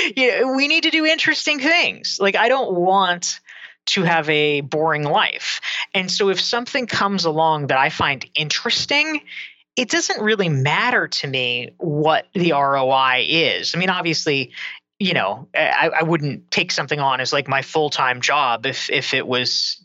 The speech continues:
just kind of randomly interesting. But in terms of, like, side projects, like any of these things that I've been able to do, like directing a documentary film or being a jazz producer or, you know, investing in Broadway or writing musical theater, which I also do, like, those,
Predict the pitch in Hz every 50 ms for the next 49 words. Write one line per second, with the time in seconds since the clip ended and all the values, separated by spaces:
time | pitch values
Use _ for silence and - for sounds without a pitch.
0 | - - - 151 - - - - 143 123 117 123 131 123 139 135 135 135 120 127
1 | 123 113 117 127 - - 135 123 - - - 107 117 127 - - - - - -
2 | - - 214 214 233 226 - 330 339 - 262 190 175 160 156 - - 170 170 233
3 | 277 226 - 120 104 101 - - 123 120 120 - - 139 135 139 135 143 139 139
4 | 131 127 131 127 123 - - 131 120 101 101 - 131 120 120 117 - 127 123 123
5 | 113 120 120 135 135 220 269 196 117 113 127 139 143 - - - - - - -
6 | - - 123 - 139 - - 120 120 120 123 117 113 - - 127 120 117 127 123
7 | 120 131 - 220 226 185 127 117 113 - - 127 131 123 117 120 120 120 123 127
8 | 127 127 - - - - - - 127 - - 180 208 220 - - - 143 123 117
9 | 110 - - - - 104 98 - - - 143 135 139 135 131 127 123 123 117 -
10 | - - - - _ - 165 143 117 107 - 165 160 160 139 160 151 156 - -
11 | - 196 175 170 165 160 151 - 190 208 208 180 - 131 110 104 98 - 120 131
12 | 139 131 139 143 143 160 202 190 180 160 147 139 135 127 - - - 117 120 -
13 | 117 110 104 107 110 107 104 - 123 113 82 80 - - - - 117 95 76 113
14 | 135 151 - 185 185 190 185 - -